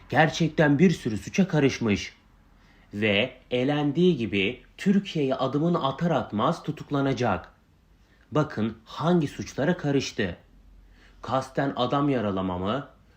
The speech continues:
yoksa dolandırıcılık mı? Nelere nelere bulaşmış. Hikmet kaç yıl hapis yatacak? Normalde zaten cezaevindeymiş.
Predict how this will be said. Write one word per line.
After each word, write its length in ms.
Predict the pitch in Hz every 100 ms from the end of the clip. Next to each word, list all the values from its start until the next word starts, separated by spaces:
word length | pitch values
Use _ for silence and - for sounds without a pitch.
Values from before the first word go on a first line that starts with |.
| -
yoksa 360 | 117 - 156
dolandırıcılık 800 | 135 131 127 123 127 113 123 123
mı? 200 | 107 90 - _ _ _ _ -
Nelere 420 | 120 131 147 170
nelere 360 | 156 127 113 101
bulaşmış. 600 | 101 95 - 90 82 - _ _ _ _ _ _ -
Hikmet 520 | 135 - 101 113 -
kaç 340 | - 160 165 -
yıl 80 | 107
hapis 380 | 107 175 165
yatacak? 580 | 135 120 120 113 92 - _ _ _ _ _ - -
Normalde 500 | 127 135 156 170 170
zaten 400 | 170 185 190 202
cezaevindeymiş. 960 | 180 160 185 170 139 113 104 90 -